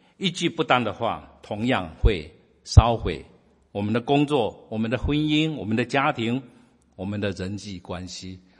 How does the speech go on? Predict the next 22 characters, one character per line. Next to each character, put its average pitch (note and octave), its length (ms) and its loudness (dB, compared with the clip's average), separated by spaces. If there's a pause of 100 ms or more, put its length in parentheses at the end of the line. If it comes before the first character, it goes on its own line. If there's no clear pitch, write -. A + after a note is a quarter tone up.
(120)
我 F2 80 -12
们 F#2+ 120 -10
的 F#2+ 120 -6
教 B2+ 280 2
会 A2 220 0
里 F2+ 180 -10
面 G2+ 220 -6
的 F#2 100 -8
各 A2+ 340 0
种 E2 320 -10
各 A2 160 -6
样 G2+ 220 -4
的， E2 240 -10 (460)
啊， D#2 240 -6
事 - 260 -2
工 G#2 340 -4 (260)
都 G2 120 0
会 F#2 240 0 (880)
功 G#2 180 -2
亏 F#2 220 -4
一 G2 80 -8
篑， F2 340 -6